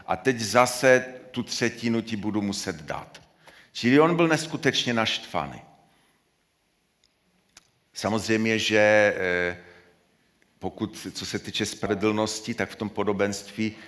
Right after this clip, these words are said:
ta naše spravedlnost dostává hodně na frak. Ale o tom, o tom ještě trošku, budu mluvit trošičku dál. Ale vidíme, že otec jde i za tím starším synem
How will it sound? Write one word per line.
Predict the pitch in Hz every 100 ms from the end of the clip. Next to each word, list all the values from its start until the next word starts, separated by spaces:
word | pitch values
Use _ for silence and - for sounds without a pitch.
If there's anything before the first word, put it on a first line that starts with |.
| -
ta | -
naše | 95 101 113
spravedlnost | - - 101 98 98 104 104 101 92
dostává | 104 - 107 104 104 104 87 80
hodně | 90 92 107 104
na | 98
frak. | - - 62 - - - - -
Ale | - 85
o | 101
tom, | - 104 104 101 101 82
o | 95
tom | 104 101
ještě | 98 - 104 98
trošku, | 92 92 90 - - 98 90 92
budu | 85 95 95
mluvit | 95 90 95
trošičku | 87 92 - - -
dál. | 92 90 85 65 - - - - - - - - - -
Ale | 110 139
vidíme, | 143 160 185 175 180 175 175 - - - _ _ _
že | 107 95 127 127 131 131 - - - - _ _ _ _ _ - - _ _ -
otec | 113 - 135 135 107
jde | 107
i | 123 131
za | 107 127
tím | 127 - 143 131 101
starším | - 117 120 - 147 143
synem | - 151 165 190 214